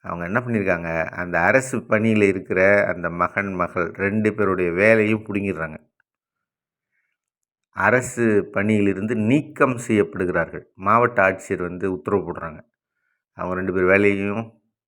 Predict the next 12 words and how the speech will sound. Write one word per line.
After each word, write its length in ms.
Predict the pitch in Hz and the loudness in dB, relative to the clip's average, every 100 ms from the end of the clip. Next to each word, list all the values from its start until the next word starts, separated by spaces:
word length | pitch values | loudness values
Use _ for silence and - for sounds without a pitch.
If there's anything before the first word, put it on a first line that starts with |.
| _ | _
நீக்கம் 380 | 101 101 98 85 | -10 -8 -8 -8
செய்யுங்கன்னு 360 | 82 80 80 78 | -10 -12 -12 -14
சொல்லி, 520 | 78 78 78 78 82 _ _ _ _ | -16 -14 -12 -14 -18 _ _ _ _
அவங்க 240 | 87 85 | -16 -12
ரெண்டு 180 | 87 87 | -10 -8
பேர் 140 | 85 | -8
வேலையையும் 580 | 82 90 98 92 104 123 | -4 0 0 -2 -4 -6
பணி 300 | - 101 123 | -2 0 0
நீக்கம் 520 | 113 104 104 - 95 | 0 0 -4 -6 -8
செய்கிறார் 640 | 90 90 80 82 87 95 - | -6 -8 -6 0 0 0 -4
அந்த 200 | - 80 | -18 -18
கலெக்டர். 520 | - 80 - - - | -16 -18 -18 -18 -20